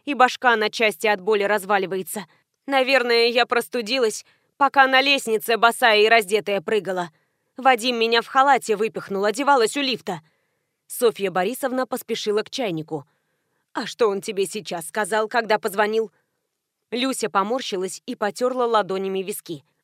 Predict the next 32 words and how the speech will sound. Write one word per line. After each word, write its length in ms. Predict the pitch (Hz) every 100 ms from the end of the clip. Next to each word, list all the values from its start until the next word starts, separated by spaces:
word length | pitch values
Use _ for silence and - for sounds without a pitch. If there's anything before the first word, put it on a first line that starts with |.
| _
«Опомнился! 880 | 320 320 359 339 277 226 220 208 175 _ _ -
Сообразил, 640 | - 330 277 285 269 311
что 180 | - 285
не 140 | 269
следует 420 | 269 294 269 254 -
собачиться 600 | 269 254 269 247 - 240
с 20 |
человеком, 680 | - 254 247 302 - 185 - _ _
который 380 | 339 330 302 277
может 320 | 269 269 240
за 100 | 254
него 280 | 254 254 277
в 80 | 233
Нью-Йорке 600 | 262 269 269 294 - 220
разным 360 | 247 240 262 254
людям 260 | 277 240
словечко 560 | 233 277 262 226 - 220
замолвить. 640 | 185 220 196 175 202 - - _ _ _ _ -
Сначала 500 | 302 311 302 247 240
от 80 |
зависти 420 | 240 262 240 - 277
ума 260 | 277 330
лишился, 500 | 277 - 240 226 233
а 60 | 233
теперь 340 | 311 370 339
остыл. 400 | 294 - 226 208 - _ _ -
Допёрло 560 | 269 330 392 277 220
до 140 | 214 247
хама. 380 | 254 190 170 160 _ _ _
Надо 300 | 302 294 240
назад 400 | 254 269 285 311
отыгрывать». 640 | 220 233 220 196 202 -